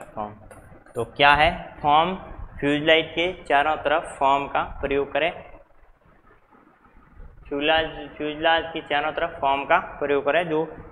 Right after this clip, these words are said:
चाहे कौन सा भी फोम हो, चाहे अपने, चाहे मैकेनिकल फोम हो, चाहे केमिकल फोम हो,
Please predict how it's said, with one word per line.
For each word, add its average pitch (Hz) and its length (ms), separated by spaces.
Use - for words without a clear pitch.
चाहे 131 240
कौन 143 280
सा 139 140
भी 151 140
फोम 139 260
हो, 156 220
चाहे 135 420
अपने, 123 340
चाहे 123 260
मैकेनिकल 151 520
फोम 147 220
हो, 156 120
चाहे 139 300
केमिकल 127 460
फोम 107 200
हो, 104 180